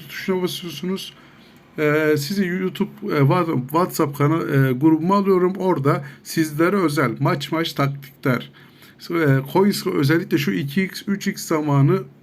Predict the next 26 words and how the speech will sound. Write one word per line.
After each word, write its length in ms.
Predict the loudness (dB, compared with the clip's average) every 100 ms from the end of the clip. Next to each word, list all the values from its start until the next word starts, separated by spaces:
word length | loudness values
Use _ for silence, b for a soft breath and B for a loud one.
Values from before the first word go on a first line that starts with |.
| -8 -2
binlerce, 720 | 0 2 2 2 2 0 0 -10 -4
e, 220 | 0 0 2
coins 260 | 2 0 0
kazanma 680 | 0 2 0 0 0 0 -4 B B B B _
için 500 | -10 -2 -2 -2 -6 -6 2
oyunlar. 720 | 4 4 2 2 0 -4 -16 _ _ _ _ _ _
Bu, 300 | 2 4 2 -2 -14 -4
e, 40 | 0 2 2 4
değiş-, 340 | 2 2 -6
tüm 280 | -2 -2 4
değişik 360 | 4 4 0 -8 -16 _ -20 _ _ _ -2
teklifler 420 | -2 -2 -2 2
öyle 140 | 2
söyleyeyim. 240 | 2 -2 -4
Atıyorum, 440 | -4 -2 -2 -2 B B B B _ -6
e, 320 | 0 2 2 0 -4 -10 -16
şu 220 | -2 0
an 260 | 2 -2 0
normalde 600 | 0 2 0 2 0 -2 -10 -4
on 260 | 0 2 2
bin 60 |
ise 260 | -2 -2 -4
biz 100 | -4
otuz 420 | -6 -6 -8 -6
bini 140 | -2 0
zorluyoruz. 600 | 0 -4 -6 -10 -14